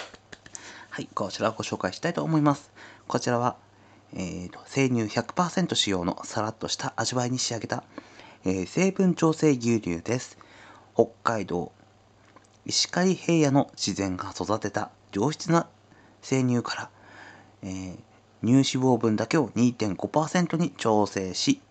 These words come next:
さらっとした自然な味わいに仕上げました。で、ポイントはですね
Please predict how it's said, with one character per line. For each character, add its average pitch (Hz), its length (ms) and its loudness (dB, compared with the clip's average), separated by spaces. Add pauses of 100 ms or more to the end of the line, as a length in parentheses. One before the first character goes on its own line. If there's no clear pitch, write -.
(140)
さ - 160 -6
ら 131 120 2
っ 127 120 -6
と - 80 -8
し - 80 -6
た - 220 -6
自 - 240 -4
然 165 180 0
な 185 160 0
味 135 240 -2
わ 131 160 0
い 131 140 -6 (420)
に 98 220 -2
仕 - 180 -6
上 101 80 -2
げ 92 80 -4
ま 92 100 -10
し - 80 -8
た。 - 80 -14 (1000)
で、 135 100 -4
ポ 120 220 -6
イ 123 60 0
ン 117 80 -2
ト 113 160 -2
は 107 80 0
で 120 80 -4
す - 100 -12
ね 107 180 -4